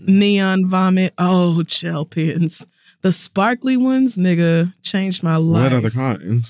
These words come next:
Speaker 1: <laughs> Changed my life. Mechanical pencils. The pencils that were, like, scratch and sniff weirdly. Like, why do we have scented pencils?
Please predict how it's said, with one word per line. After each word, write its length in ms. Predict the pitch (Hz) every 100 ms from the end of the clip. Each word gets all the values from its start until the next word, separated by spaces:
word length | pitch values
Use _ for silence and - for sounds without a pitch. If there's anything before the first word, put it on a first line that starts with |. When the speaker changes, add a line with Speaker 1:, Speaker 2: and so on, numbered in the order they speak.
| -
Speaker 1:
<laughs> 600 | 233 - - 190 - -
Changed 640 | - - 269 262 262 220 -
my 140 | 208 202
life. 800 | 220 - 240 277 208 - - -
Mechanical 600 | 202 - 254 254 214 190
pencils. 760 | 240 233 240 - 226 226 - - _ _ _ _ _ _ - - -
The 80 | 170
pencils 460 | - 220 220 208 196
that 140 | 170
were, 140 | 160
like, 160 | 170 160
scratch 540 | - - 170 180 220 233
and 120 | 226
sniff 400 | - 233 226 -
weirdly. 520 | 175 214 233 220 220
Like, 180 | 196 180
why 160 | 175
do 60 | 226
we 80 | 254
have 140 | 226
scented 540 | - 196 202 - 185 -
pencils? 640 | 175 160 - 156 151 -